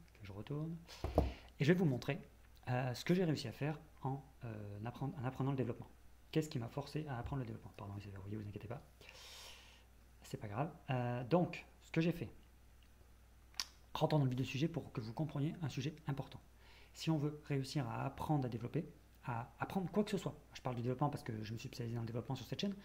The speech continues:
mais apprendre quoi que ce soit, il faut avoir un objectif, un goal, un projet, que vous voulez, un but, appelez-le comme vous voulez, quelque chose. Parce que si par exemple on dit, euh, je veux apprendre l'anglais,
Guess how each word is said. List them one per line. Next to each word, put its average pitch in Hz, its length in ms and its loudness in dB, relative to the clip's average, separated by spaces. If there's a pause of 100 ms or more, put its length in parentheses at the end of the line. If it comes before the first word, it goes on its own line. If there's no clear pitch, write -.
(220)
mais 131 60 -2
apprendre 135 240 0
quoi 143 80 -6
que 143 60 -2
ce 151 80 -2
soit, 196 180 -4
il 175 80 -6
faut - 100 -4
avoir 165 240 2
un 139 120 2
objectif, 143 420 0 (340)
un 120 60 -4
goal, 123 260 4 (180)
un 127 60 0
projet, 143 320 6 (1200)
que 131 120 -2
vous 131 60 2
voulez, 131 340 0
un 113 60 2
but, 135 200 2
appelez-le 135 260 2
comme 165 160 6
vous 151 80 4
voulez, 123 200 0 (200)
quelque - 160 -2
chose. - 220 -2 (160)
Parce - 140 -8
que 135 40 0
si 107 100 -4
par 175 120 6
exemple 165 240 4
on 135 60 2
dit, 131 200 0 (320)
euh, 110 200 -2 (260)
je 113 80 -8
veux 131 80 4
apprendre 143 460 2 (1300)
l'anglais, 139 440 6